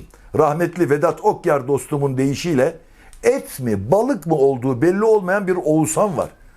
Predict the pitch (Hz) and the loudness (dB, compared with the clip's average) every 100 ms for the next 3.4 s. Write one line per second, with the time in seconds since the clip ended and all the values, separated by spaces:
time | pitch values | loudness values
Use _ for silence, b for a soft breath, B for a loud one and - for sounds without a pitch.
0 | b b 101 151 220 208 202 180 226 190 | b b 0 2 4 2 2 2 0 -2
1 | 131 131 98 98 95 82 - b b 131 | -2 -4 -2 -2 0 -2 -6 b b -2
2 | 143 156 160 156 156 135 143 151 120 110 | 0 0 0 -2 0 0 0 -2 -2 -2
3 | 110 101 104 76 | -2 -2 -4 -6